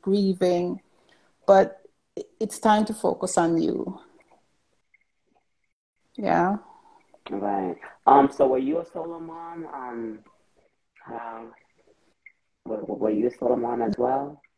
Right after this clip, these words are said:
Speaker 1: Yes.
Speaker 2: Yeah.
Speaker 1: So I have three sons, but I, I raised my two youngest alone. Um, their dad walked out on us when they were two and four.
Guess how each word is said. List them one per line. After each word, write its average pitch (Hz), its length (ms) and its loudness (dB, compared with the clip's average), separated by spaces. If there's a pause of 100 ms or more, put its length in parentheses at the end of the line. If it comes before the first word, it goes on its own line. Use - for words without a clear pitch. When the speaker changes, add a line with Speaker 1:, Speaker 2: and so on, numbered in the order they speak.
Speaker 1:
Yes. 185 480 4 (340)
Speaker 2:
Yeah. - 160 -10
Speaker 1:
So 214 280 8
I 208 100 8
have 226 200 6
three 269 180 -2
sons, 180 500 0
but 185 180 -2
I, 185 180 0
I 196 100 0
raised 196 420 -2
my 190 120 -2 (120)
two 220 200 -2
youngest 165 560 2
alone. 165 560 2 (180)
Um, 170 500 -4 (520)
their 170 160 4
dad 170 280 8
walked 170 400 6
out 165 220 4
on 160 140 0
us 160 240 -4
when 160 560 -2
they 165 80 0
were 160 100 0
two 165 280 0
and 156 160 4
four. - 560 -2